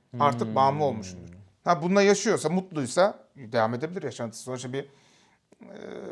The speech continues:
Speaker 1: ne bileyim bir kalp rahatsızlığı yapmaz. Vücuduna ilgili bir
Speaker 2: Kendi
Speaker 1: sağlık sorunu
Speaker 2: kendine
Speaker 1: yapmaz.
Speaker 2: yaşadığı
Speaker 1: Kendi
Speaker 2: şey.
Speaker 1: kendine yaşadığı. Yani bunu da be-, belirtmek lazım. Hani bunu yapıyor dedi bir insan illa bağımlı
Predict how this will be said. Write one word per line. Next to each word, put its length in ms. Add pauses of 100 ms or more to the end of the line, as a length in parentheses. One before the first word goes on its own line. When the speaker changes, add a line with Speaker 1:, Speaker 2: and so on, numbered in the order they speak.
(240)
Speaker 1:
ne 120
bileyim 180
bir 60
kalp 300
rahatsızlığı 360
yapmaz. 480 (380)
Vücuduna 420
ilgili 240
bir 40
Speaker 2:
Kendi 140
Speaker 1:
sağlık 280
sorunu 180
Speaker 2:
kendine 80 (120)
Speaker 1:
yapmaz. 140
Speaker 2:
yaşadığı 140
Speaker 1:
Kendi 140
Speaker 2:
şey. 80
Speaker 1:
kendine 240
yaşadığı. 360 (280)
Yani 140
bunu 120
da 100
be-, 320
belirtmek 440
lazım. 240
Hani 180
bunu 160
yapıyor 340
dedi 200
bir 80
insan 300
illa 340
bağımlı 520